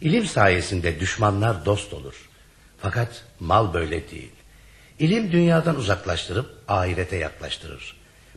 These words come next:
Mal insanı dünyaya bağlar, üzüntülere sokar. Ölüm sebebiyle ilim sahibinin mülkiyetinden çıkmaz. Fakat mal böyle değildir. İlim sahibini etkileyen bir nurdur.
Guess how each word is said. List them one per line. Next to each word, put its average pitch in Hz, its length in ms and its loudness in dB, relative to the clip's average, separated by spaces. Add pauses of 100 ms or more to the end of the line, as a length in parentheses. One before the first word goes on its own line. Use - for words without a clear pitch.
Mal 127 280 6 (320)
insanı 107 500 0
dünyaya 80 540 0
bağlar, 78 480 -4 (260)
üzüntülere 90 540 0
sokar. - 520 -10 (580)
Ölüm 180 240 4
sebebiyle 92 640 0
ilim 131 400 0 (220)
sahibinin 101 640 2
mülkiyetinden 87 680 -2
çıkmaz. - 640 -8 (400)
Fakat 185 340 0
mal 147 240 4
böyle 98 320 6
değildir. 78 560 -6 (1000)
İlim 131 540 4 (160)
sahibini 107 560 4
etkileyen 101 640 2
bir 90 220 2
nurdur. 76 480 -4